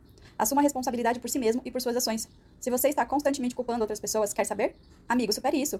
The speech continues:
Não são elas. Três, conheça melhor seu cliente efetivo ou potencial. Conhecer seu cliente é uma arma tão poderosa para evitar problemas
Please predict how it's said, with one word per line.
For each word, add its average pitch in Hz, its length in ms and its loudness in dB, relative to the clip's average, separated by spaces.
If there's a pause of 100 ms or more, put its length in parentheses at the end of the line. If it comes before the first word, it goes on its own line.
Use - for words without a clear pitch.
(160)
Não 247 100 -4
são 294 160 2
elas. 190 300 -2 (320)
Três, 220 320 2 (220)
conheça 269 260 -2
melhor 240 220 2
seu 240 100 -2
cliente 226 260 -2
efetivo 233 400 -4
ou 220 100 0
potencial. 226 420 -4 (380)
Conhecer 262 260 0
seu 277 100 0
cliente 220 240 -2
é - 20 0
uma 214 120 0
arma 220 100 -2
tão 247 100 -4
poderosa 226 360 0
para 220 100 -2
evitar 214 220 -4
problemas 208 340 -4